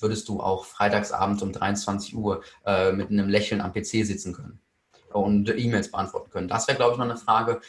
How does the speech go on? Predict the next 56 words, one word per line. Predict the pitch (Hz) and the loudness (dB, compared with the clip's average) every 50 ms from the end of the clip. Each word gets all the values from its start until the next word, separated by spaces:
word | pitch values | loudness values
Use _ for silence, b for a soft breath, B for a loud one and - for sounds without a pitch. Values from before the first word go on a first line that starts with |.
| B | B
weil | - 104 104 | 0 2 2
im | 101 | 2
Endeffekt | 104 110 120 - - 113 - | 2 0 -2 -2 -4 -4 -2
muss | 110 113 113 | -2 -2 -2
es | 107 - | -2 -4
irgendwie | 110 107 101 92 | -2 -2 -2 -2
Spaß | - - - 104 117 127 - - | -2 2 4 4 4 4 4 0
machen. | 127 123 131 139 139 135 B B B B B _ - | -2 0 -2 -4 -6 -8 B B B B B _ 0
Ähm, | 101 101 101 101 101 101 | 2 4 4 4 2 2
so | 101 107 104 | 0 -2 -4
gesehen, | 113 110 - 107 107 107 104 101 101 | -4 -4 0 2 2 2 2 0 -2
klar, | - - 101 110 117 | 2 4 4 4 4
es, | 113 - | 2 0
es | 110 104 - | -4 -8 -6
gibt, | - - - - - - | -4 -6 -6 -6 -4 0
äh, | - 98 92 95 95 95 95 | 2 2 2 2 0 -2 -6
es | 98 98 - - | -10 -12 -8 -6
wird | 107 104 | -6 0
sehr, | 101 110 113 117 | 4 4 6 6
sehr | 117 110 | 4 2
viele | - - 104 104 | 0 -2 -2 -2
Durststrecken | 101 - 120 127 - - - - - - - 104 101 | -2 -2 -4 -4 -4 -6 -8 -10 -12 -8 -8 -6 -4
geben, | 101 104 117 127 143 143 139 B B B B | -2 0 0 -2 -2 -6 -10 B B B B
aber | 101 101 98 98 | 2 2 2 2
im | 98 | 0
Großen | - 113 120 - 110 | -2 -4 -4 -4 -4
und | 104 104 | -4 -2
Ganzen | 104 107 113 113 110 104 | 0 0 -2 -2 0 2
macht | 104 104 - - | 2 0 0 -2
Unternehmertum | - 117 107 101 98 101 107 113 113 110 - - 107 107 107 104 104 101 - 101 | -6 -8 -6 -4 -2 -2 0 0 -2 -4 -6 -8 -8 -6 -2 0 0 0 0 -2
sehr, | 98 101 110 107 | 0 2 2 2
sehr | 113 113 | 2 0
viel | - - 98 | -2 -6 -10
Spaß, | - - - 104 104 - 80 - - - B B B B _ | -14 -2 2 2 2 2 2 -2 -6 -12 B B B B _
ein | - 104 | -4 -4
Unternehmen | 101 98 101 101 101 104 117 123 | -2 -2 -2 0 2 2 2 2
aufzubauen, | - - 117 - - 107 104 107 104 107 110 - | 0 -2 -4 -6 -6 -2 0 2 2 2 0 -4
finde | - - 107 104 104 104 | -8 -2 2 4 4 4
ich, | 104 - - - - B B B B | 4 0 -4 -8 -10 B B B B
wie | - 117 | 2 4
halt | 107 104 | 4 4
so | - - 104 | 2 0 0
ein, | 101 101 98 98 | 0 0 0 -2
äh, | 98 95 92 90 95 - 73 73 67 65 - - _ _ _ _ _ _ _ _ | -4 -8 -8 -10 -10 -12 -16 -16 -18 -20 -20 -20 _ _ _ _ _ _ _ _
ja, | - - - | -16 -14 -12
ein | 87 92 90 | -12 -10 -2
Game | - 110 113 127 131 127 | 2 4 4 6 4 4
sozusagen, | 123 139 135 - - 104 120 117 123 123 117 123 | 4 2 2 2 0 2 4 4 4 4 2 0
und | 117 110 113 | 0 0 -2
du | 107 - | -2 -2
kommst | - 101 101 - | -2 -2 0 2
immer | 135 135 123 107 | 4 4 4 4
auf | 104 104 - | 4 2 0
ein | 110 | 0
neues | 104 107 107 98 - - | 2 2 2 0 2 2
Level, | 117 123 131 127 131 123 117 | 4 4 4 4 2 0 -2